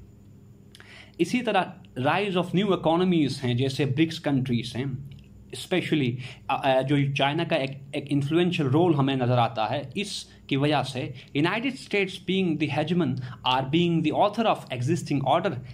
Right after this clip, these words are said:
इस कोशिश में है कि किसी भी तरीके से ऐसी स्ट्रेटजीज और ऐसे मैनेवरिंग्स को डिप्लॉय किया जाए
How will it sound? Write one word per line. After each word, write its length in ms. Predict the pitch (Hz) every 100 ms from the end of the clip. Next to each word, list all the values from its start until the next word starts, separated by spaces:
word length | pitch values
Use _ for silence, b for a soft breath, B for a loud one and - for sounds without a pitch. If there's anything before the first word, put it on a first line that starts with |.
| B
इस 160 | 196 202
कोशिश 460 | - 165 - 170 143
में 100 | 131
है 120 | 131
कि 120 | 123
किसी 280 | 131 123 202
भी 100 | 170
तरीके 400 | 143 131 147 147
से 180 | 147 135
ऐसी 380 | 135 143 175
स्ट्रेटजीज 760 | 165 - 214 208 202 190 160 -
और 160 | 131 127
ऐसे 320 | 143 139 160
मैनेवरिंग्स 600 | 143 143 170 175 160 -
को 100 | -
डिप्लॉय 440 | 120 120 123 123
किया 240 | 127 135 113
जाए 320 | 104 127